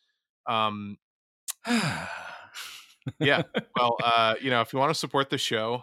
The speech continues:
Speaker 1: uh, <laughs> you can rate, review, and subscribe on Apple Podcasts. That helps us out, uh, in the rankings. Obviously, share the show out. Uh, you can share out our SoundCloud, soundcloud dot com slash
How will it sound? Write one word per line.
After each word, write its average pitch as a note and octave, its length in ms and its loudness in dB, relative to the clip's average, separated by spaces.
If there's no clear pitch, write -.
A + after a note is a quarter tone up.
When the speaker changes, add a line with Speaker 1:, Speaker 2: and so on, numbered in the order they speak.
Speaker 1:
uh, A2 300 -2
<laughs> - 40 -20
you C3 140 -6
can B2+ 260 -8
rate, A#2+ 200 0
review, B2 240 -2
and A#2+ 80 -2
subscribe A#2+ 480 2
on A2 300 0
Apple A2 260 -2
Podcasts. G#2+ 640 -4
That A2+ 140 -4
helps A2 260 -8
us A2+ 140 -8
out, A2 320 -6
uh, G#2+ 200 -6
in G#2+ 120 -14
the G2+ 60 -10
rankings. G#2 760 -12
Obviously, A2 460 -6
share A#2 280 0
the G#2+ 100 -6
show A2 320 -2
out. G#2 340 -2
Uh, G#2 280 -6
you G#2+ 140 -10
can G#2+ 220 -10
share A2 280 -2
out G2+ 120 -2
our G2+ 100 -4
SoundCloud, G#2+ 580 -6
soundcloud A2 580 -4
dot G2+ 200 -6
com G#2+ 260 -4
slash G2+ 240 -12